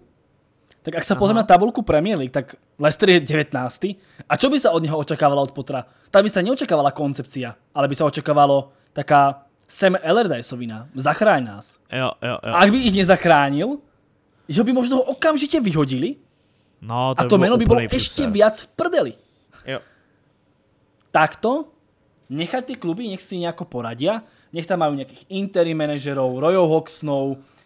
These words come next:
Speaker 1: a tak ďalej a tak ďalej.
Speaker 2: Mhm.
Speaker 1: Zachránia sa a potom ja osobne byť napríklad takým Crystal Palace, ktorý sa od toho posledného angažma Roy Hodgsona snažil niekde posunúť, aj keď im to s Vierom
Speaker 2: Mhm.
Speaker 1: nakoniec nevyšlo,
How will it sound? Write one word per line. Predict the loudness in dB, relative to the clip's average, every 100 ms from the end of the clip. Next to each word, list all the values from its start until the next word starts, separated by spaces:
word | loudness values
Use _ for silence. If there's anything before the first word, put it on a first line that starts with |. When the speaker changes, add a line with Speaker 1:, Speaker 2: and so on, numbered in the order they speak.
| _
Speaker 1:
a | -6
tak | -4 0
ďalej | 0 0
a |
tak | -2 -10
ďalej. | -10 -4 -4 -4 -8 _ _ _ _ -16
Speaker 2:
Mhm. | -14 -14 -16 -20 _ _ _
Speaker 1:
Zachránia | -6 -2 -2 -2 -2 -2 -4 -6
sa | -4 -6 -6 -14 _ _
a | -14 -14 _
potom | -2 0 0 0 0 -6 _ _ _
ja | 0 2 2
osobne | -2 -2 -4 -4
byť | -4 -2
napríklad | -2 -4 -8
takým | -10 -12
Crystal | -6 -6 -2 -4
Palace, | 0 -2 0 -4 -10 _ _
ktorý | -12 -4 -4 -2
sa | -4
od | -4 -4
toho | -2 2 2 2 -4 _ _ _ _
posledného | -4 -2 -2 -2
angažma | -2 2 2 2 0 0 0 -6 _
Roy | 0 0
Hodgsona | 0 -4
snažil | -4 -4 -2
niekde | -4 -6 -8
posunúť, | -8 -8 -6 -6 -6
aj | -8
keď | -8
im | -8 -8
to |
s | -8
Vierom | -6 -4
Speaker 2:
Mhm. | -6
Speaker 1:
nakoniec | -6 -6
nevyšlo, | -4 -6 -8 -8